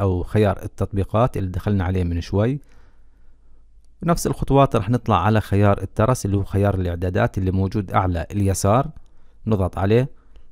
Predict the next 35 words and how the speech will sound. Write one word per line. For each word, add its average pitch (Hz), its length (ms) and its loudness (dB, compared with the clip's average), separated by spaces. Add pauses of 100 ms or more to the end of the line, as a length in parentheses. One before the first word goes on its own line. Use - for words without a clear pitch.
وبنروح 147 400 2
مباشرة 110 520 2
لعند 104 360 0
التطبيق 120 540 -2
اللي 98 140 -4
إحنا 104 220 -2
عاملين 104 380 2
إله، 101 320 2 (120)
آه، 87 680 -2
أو 98 220 -4
ضايفين 101 380 2
عليه 98 260 0
الباسورد، 120 640 0
وبننزل 123 500 0
بنضغط 107 380 0
على 107 260 0
خيار 113 480 2
إلغاء 104 500 2 (480)
الغلق 107 480 2
وبندخل 98 680 0
البين 110 300 0
كود، 131 340 2 (500)
وهيك 127 220 4
بيكون 113 340 0
تم 113 220 2
إزالة 104 400 2
البين 104 280 0
كود 117 420 2 (320)
أو 101 120 2
الباسورد 104 600 2
عن 104 320 0 (180)
التطبيقات 104 640 -2
زي 95 140 0
ما 98 80 0
إحنا 95 300 -2